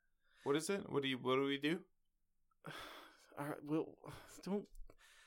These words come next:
Speaker 2: don't throw me under the bus like that.
Speaker 1: You don't,
Speaker 2: What
Speaker 1: you,
Speaker 2: we,
Speaker 1: you
Speaker 2: I
Speaker 1: remember
Speaker 2: know,
Speaker 1: what we
Speaker 2: I
Speaker 1: do.
Speaker 2: know what we do on this
Speaker 1: Yeah.
Speaker 2: show, okay?
Speaker 1: Yeah.
Speaker 2: Let me just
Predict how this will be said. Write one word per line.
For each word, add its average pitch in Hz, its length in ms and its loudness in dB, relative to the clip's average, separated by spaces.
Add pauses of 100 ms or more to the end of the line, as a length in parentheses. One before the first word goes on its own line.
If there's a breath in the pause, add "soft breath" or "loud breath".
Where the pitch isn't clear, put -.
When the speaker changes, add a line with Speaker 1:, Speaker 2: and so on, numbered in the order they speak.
(200 soft breath)
Speaker 2:
don't 196 120 -6
throw 147 220 8
me 123 140 4
under 113 120 4
the 101 80 -2
bus 107 360 0
like 101 220 -2
that. 120 180 6
Speaker 1:
You 247 60 6
don't, - 160 4 (140)
Speaker 2:
What 185 160 8
Speaker 1:
you, 226 60 10
Speaker 2:
we, 220 140 6
Speaker 1:
you 165 320 4
Speaker 2:
I 190 80 12
Speaker 1:
remember 233 220 12
Speaker 2:
know, 233 120 12
Speaker 1:
what 147 140 12
we 165 80 10
Speaker 2:
I 220 80 12
Speaker 1:
do. 196 140 12
Speaker 2:
know 180 180 12
what 143 160 12
we 127 140 6
do 117 260 6
on 101 100 4
this 135 140 10
Speaker 1:
Yeah. 127 60 10
Speaker 2:
show, 92 320 2 (120)
okay? 139 460 6 (160)
Speaker 1:
Yeah. 123 320 8
Speaker 2:
Let 139 100 -2
me 147 80 6
just 131 240 0